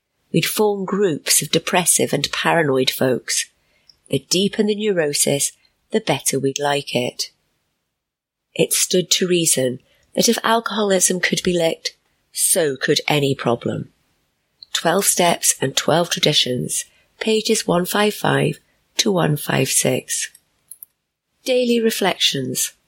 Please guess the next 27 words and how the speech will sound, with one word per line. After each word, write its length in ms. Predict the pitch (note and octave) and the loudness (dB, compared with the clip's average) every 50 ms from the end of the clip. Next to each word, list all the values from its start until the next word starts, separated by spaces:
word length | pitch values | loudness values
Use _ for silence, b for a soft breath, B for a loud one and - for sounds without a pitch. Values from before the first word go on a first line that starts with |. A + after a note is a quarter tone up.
| _ _ _ _ _ _ _ _ _ _ _ _ _ _ _ - | _ _ _ _ _ _ _ _ _ _ _ _ _ _ _ -2
A 80 | - - | -2 0
frame 340 | - - A3+ A3 G#3+ G#3 G#3 | 0 2 2 2 2 2 0
of 160 | G3+ - - | 0 2 2
reference. 720 | E3 D#3 C#3+ - - B2 B2 C3 - - - - - - - _ _ _ _ _ _ _ _ _ _ _ _ _ _ _ _ _ _ _ _ _ _ _ _ - | 2 2 2 0 0 0 2 2 0 0 -2 -2 -2 -2 -6 _ _ _ _ _ _ _ _ _ _ _ _ _ _ _ _ _ _ _ _ _ _ _ _ -4
Referring 540 | F3 F3 - - A3 G#3+ G#3 G#3+ A3+ A3+ G#3+ | -4 -2 0 0 0 0 2 2 0 -2 -2
to 180 | - - A3 | -2 -2 0
our 180 | G#3+ G#3 G#3+ G#3+ | 0 0 0 -2
list 600 | G3 F#3 F3 D3 - C#3 - - - - - - _ _ _ - - | -2 0 0 0 0 0 0 -2 0 -2 -4 -8 _ _ _ -6 -4
inventory 800 | D#3+ E3 D3+ C#3+ C#3+ C3+ B2+ - - - B2 A#2 C#3 C#3 - - | -2 -2 -2 -2 -2 -2 0 0 0 0 0 -2 -4 -4 -4 -2
again. 500 | - C#3+ C3+ - D3 C3+ B2+ B2+ B2 B2+ - _ _ _ _ _ _ _ _ _ _ _ _ _ _ _ _ _ _ _ _ _ _ _ - | 0 0 2 2 0 0 0 -2 -4 -6 -12 _ _ _ _ _ _ _ _ _ _ _ _ _ _ _ _ _ _ _ _ _ _ _ -12
Putting 320 | - - A#3+ - C4+ C4 - | -4 -2 0 2 2 0 2
out 260 | - A3 G#3+ - - | 2 0 0 0 0
of 60 | G3+ | 0
our 260 | A3 A3 A3 A3 G#3 G3 | 2 2 2 0 0 0
minds 640 | F3+ E3+ D#3 C3 B2+ D3+ D3 D3+ C#3+ D3 - - b b b b b _ _ | 0 2 2 2 0 0 -2 -2 -2 -2 -2 -2 b b b b b _ _
the 160 | - D#3+ D#3 | -4 -2 -2
wrongs 500 | D#3 E3+ F3+ F3 F3+ F#3+ G#3 G#3 G3 - - - | 0 0 2 2 2 0 0 0 -2 -2 0 2
others 300 | E3+ F3 - F3+ E3+ - | 0 2 2 2 0 2
had 240 | - F#3+ F3+ - | 0 0 -2 0
done, 400 | - D#3 C#3 B2+ B2 B2+ B2 C3+ _ _ _ _ _ _ _ _ _ _ _ _ - | 0 0 0 0 -2 -4 -6 -8 _ _ _ _ _ _ _ _ _ _ _ _ -4
we 120 | F3 F#3 F#3+ | -2 -2 0
resolutely 840 | F3 G#3 G#3 G#3 - A3+ G#3+ G3+ G#3 G3+ - - - F3+ D#3 C#3+ | 0 0 0 2 2 0 2 2 0 0 0 -4 -2 -2 0 0
looked 400 | C#3+ D#3+ D#3+ E3 D3 - - - | 0 0 0 0 0 0 -2 -4
for 160 | - - E3 D#3+ | -4 0 0 2
our 240 | D#3+ E3 E3 - - | 2 2 0 0 2
own 240 | - D#3+ D#3 D3+ D3 | 0 0 0 0 -2
mistakes. 840 | D3 D3 - - - F3 D#3 C#3+ B2+ - - - - - - - | -2 0 0 0 2 2 2 2 0 -2 -4 -6 -4 -4 -4 -4